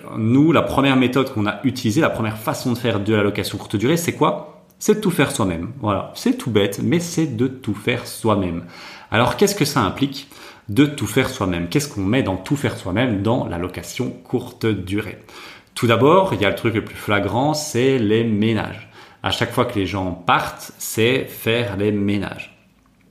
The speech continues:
Alors ça, je vais être très transparent, c'est possible à faire quand on n'a qu'un.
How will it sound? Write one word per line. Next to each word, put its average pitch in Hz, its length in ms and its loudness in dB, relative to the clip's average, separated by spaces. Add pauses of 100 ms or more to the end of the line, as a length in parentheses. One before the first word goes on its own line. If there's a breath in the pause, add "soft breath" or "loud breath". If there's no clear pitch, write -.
(280)
Alors 107 220 0
ça, 175 480 2 (480 loud breath)
je 90 140 -8
vais 104 80 4
être - 160 -2
très 147 200 2
transparent, 123 800 2
c'est 110 300 -2
possible 131 340 0
à 120 60 6
faire 147 400 0
quand 110 180 -4
on 120 80 2
n'a 101 120 2
qu'un. 92 240 -6